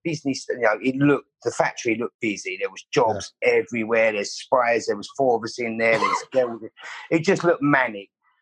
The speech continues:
Speaker 1: But anyway, this S V R Range Rover turned up, top of the range, pulled up outside. I thought, "Who's that?" And come in, and I was a little bit sort of,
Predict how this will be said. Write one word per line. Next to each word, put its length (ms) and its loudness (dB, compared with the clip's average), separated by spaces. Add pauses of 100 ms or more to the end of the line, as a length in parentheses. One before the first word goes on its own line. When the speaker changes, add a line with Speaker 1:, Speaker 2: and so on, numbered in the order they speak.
(120)
Speaker 1:
But 100 2
anyway, 220 4
this 200 0
S 200 0
V 160 0
R 240 4
Range 320 0
Rover 280 0 (140)
turned 240 2
up, 160 2 (100)
top 200 -4
of 60 -8
the 60 -4
range, 360 -2
pulled 200 2
up 160 0
outside. 400 2
I 80 -8
thought, 160 -2
"Who's 200 -10
that?" 260 -16 (260)
And 140 -14
come 240 -4
in, 200 0
and 120 4
I 80 6
was 180 2
a 40 4
little 140 2
bit 180 0
sort 320 -4
of, 60 -20